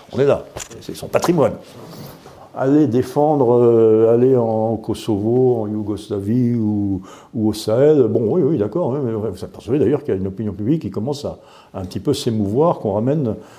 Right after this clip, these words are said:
euh, un certain temps, temps, temps, temps, malheureusement, tant, tant, tant de, tant de morts. Bon. Euh, bon. Donc, moi, ce que je demande, c'est que dans, dans, dans ce pays, alors en plus, vous, vous rajoutez là-dessus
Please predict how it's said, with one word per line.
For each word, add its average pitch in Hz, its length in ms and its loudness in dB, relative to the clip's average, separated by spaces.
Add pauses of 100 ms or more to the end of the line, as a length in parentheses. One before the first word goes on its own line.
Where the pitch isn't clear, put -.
(160)
euh, 104 320 -4
un 107 60 -6
certain - 240 -8
temps, 143 180 0
temps, 113 140 0
temps, 110 180 -2
temps, 110 280 -6 (100)
malheureusement, 127 500 2
tant, 123 220 0
tant, 127 220 -2
tant 139 240 -2
de, 123 300 2
tant 135 140 0
de 123 80 4
morts. 101 420 2
Bon. 101 200 -6 (580)
Euh, 101 1080 -2
bon. 123 180 2 (1000)
Donc, 190 380 2 (580)
moi, 190 600 0 (680)
ce 139 220 -4
que 131 120 -2
je 127 120 -2
demande, 175 440 2
c'est 139 220 0
que - 460 0 (120)
dans, 143 360 0
dans, 143 240 0
dans 139 140 0
ce - 140 -4
pays, 190 440 0
alors 147 240 2
en 160 80 0
plus, 185 340 -6
vous, 147 180 -4
vous 139 160 -4
rajoutez 165 360 0
là-dessus 170 500 0